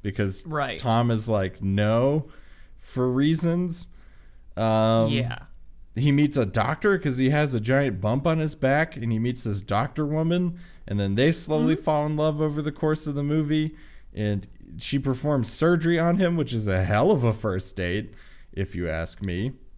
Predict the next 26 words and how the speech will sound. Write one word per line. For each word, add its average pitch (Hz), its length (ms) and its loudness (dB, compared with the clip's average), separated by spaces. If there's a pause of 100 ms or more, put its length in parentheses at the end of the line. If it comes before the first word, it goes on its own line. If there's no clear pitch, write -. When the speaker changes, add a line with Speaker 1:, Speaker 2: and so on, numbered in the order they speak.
(840)
Speaker 2:
She, 170 300 -4
I'm, 156 240 -6 (180)
wait, 147 340 -4 (340)
what? 139 300 -2 (280)
Speaker 1:
She 160 180 2
performs 165 440 2
surgery 175 540 4
on 87 200 0
him. 85 320 -4 (1700)
Speaker 2:
Well, 359 260 -8
that, 392 420 -6
was 311 220 -6
that 415 280 -4
their 381 160 -8
first 370 420 -8
date? 269 420 -6 (460)
Speaker 1:
I 117 120 2
mean, 165 640 4 (1120)
you 160 180 2
could 220 160 4
make 220 220 8
the 156 140 6
argument, 127 520 4
I 95 120 0
guess. 92 500 0 (1120)
Speaker 2:
See, 233 320 -2